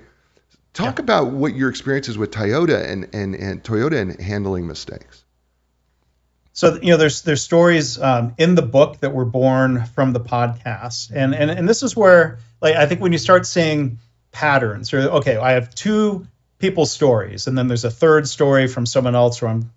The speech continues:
Speaker 2: quoting a story from their book. Is, is, is three data points just three examples, or is, is it illustrative of a consistent culture?
Speaker 1: Mm.
Speaker 2: And, you know, from what the Toyota ideals are,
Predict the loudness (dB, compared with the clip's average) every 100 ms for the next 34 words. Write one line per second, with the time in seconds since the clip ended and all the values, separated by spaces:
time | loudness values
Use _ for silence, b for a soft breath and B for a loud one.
0 | _ -2 0 0 -2 0 2 0 -4 -4
1 | -6 -10 -12 -14 _ b b b -2 -2
2 | 0 -4 -4 -4 -6 -4 0 2 4 4
3 | 4 2 2 2 2 -4 -12 -16 _ _
4 | _ _ _ _ _ -6 -6 -6 -2 2
5 | 2 0 -2 -4 0 2 2 0 -2 -2
6 | 2 2 2 0 -2 -4 -2 -2 -4 -20
7 | _ _ _ 2 4 4 2 6 6 4
8 | 2 2 2 2 -4 -4 -6 -4 -8 -8
9 | -6 -4 -4 -10 -14 -18 _ -20 -20 -20
10 | -20 _ _ _ -4 2 4 4 4 -2
11 | 0 0 0 -4 -2 6 6 6 -4 0
12 | 4 6 6 4 0 -2 -4 0 2 0
13 | -2 -6 -4 -6 -8